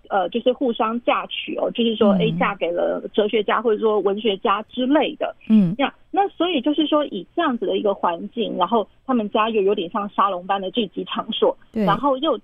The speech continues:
Speaker 1: 加上了他跟，呃，Mendel-, Mendelssohn 他跟他姐姐，他们平常闲暇时候，如果说没有在练琴的时候，他们在做什么呢？
Speaker 2: 讨论。
Speaker 1: 就是可能不会说像其他朋友们在玩乐，
Speaker 2: 嗯。
Speaker 1: 他们就会是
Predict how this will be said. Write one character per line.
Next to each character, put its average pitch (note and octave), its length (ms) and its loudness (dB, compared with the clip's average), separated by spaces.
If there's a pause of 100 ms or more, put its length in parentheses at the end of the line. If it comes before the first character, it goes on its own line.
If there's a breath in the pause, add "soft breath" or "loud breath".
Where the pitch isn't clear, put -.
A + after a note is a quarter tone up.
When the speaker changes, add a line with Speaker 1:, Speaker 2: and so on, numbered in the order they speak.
(140)
Speaker 1:
加 A3+ 260 -2
上 A3 300 -2
了 D#3+ 180 -4 (180)
他 B3+ 160 -4
跟， A#3+ 240 -2
呃， G#3+ 240 0
Mendel-, B3+ 380 0 (220)
Mendelssohn C4 520 0
他 G#3 180 -6
跟 G#3 160 -4
他 G#3 160 -2
姐 - 220 -4
姐， - 180 -6
他 A3+ 140 0
们 G3+ 240 -2
平 G3+ 220 -2
常 G3+ 180 -2
闲 G#3 240 0
暇 G3+ 220 0
时 - 160 -14
候， G3+ 160 -2
如 A#3+ 120 2
果 C#4 140 2
说 G#3 220 -2 (240)
没 A3+ 100 -2
有 G#3 100 0
在 G3 160 0
练 G3+ 260 -2
琴 - 160 -12
的 - 120 -4
时 - 100 -4
候， - 120 2
他 B3+ 120 2
们 A3 140 -2
在 G#3+ 120 -2
做 B3+ 200 2
什 - 180 -10
么 A3 140 -4
呢？ A3 260 0 (120)
Speaker 2:
讨 - 260 2
论。 D#3 140 2
Speaker 1:
就 A3 60 6
是 A3+ 60 4
可 G3 60 4
能 F3 100 2
不 G3 60 4
会 B3+ 160 4
说 A#3 160 0
像 A3+ 260 -2
其 - 80 -10
他 A3+ 200 0 (140)
朋 G3+ 200 -8
友 B3 120 2
们 D#3 140 -8
在 G#3 120 2
玩 F3 360 0
乐， C4+ 280 2
Speaker 2:
嗯。 A#3+ 260 6
Speaker 1:
他 E3+ 100 2
们 G#3 200 0
就 A#3+ 120 2
会 G#3+ 180 0
是 F#3+ 220 -4